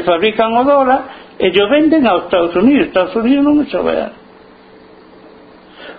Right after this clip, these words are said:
Como nós Non somos soberanos. A Banca Central Europea a controla Goldman Sachs, ¿no? No, sí, Goldman Sachs. Y todos los ministros de Economía,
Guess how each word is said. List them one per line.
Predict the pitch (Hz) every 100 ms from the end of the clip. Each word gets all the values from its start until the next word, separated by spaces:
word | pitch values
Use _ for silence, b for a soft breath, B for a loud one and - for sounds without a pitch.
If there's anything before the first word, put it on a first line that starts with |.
| -
Como | 196 175 190
nós | 208 285 277 - - -
Non | 196 202
somos | 226 226 196
soberanos. | 175 160 190 208 139 - B B B -
A | 170 160
Banca | 208 226 - 214 208
Central | 214 - 214 233
Europea | 262 262 302 285 285 285 - - - - - -
a | 175 170
controla | 160 170 208 214 226 233 254 - - - - -
Goldman | - 254 277 277 285 359 - -
Sachs, | - - - - - -
¿no? | 196 302 - B B B
No, | 185 - - - - 277
sí, | 226
Goldman | 185 254 220 151 -
Sachs. | 117 113 - - B B B
Y | - 240 - -
todos | 349 339
los | 311 262
ministros | 262 262 247 - 233 226
de | 233
Economía, | 233 233 262 339 359 349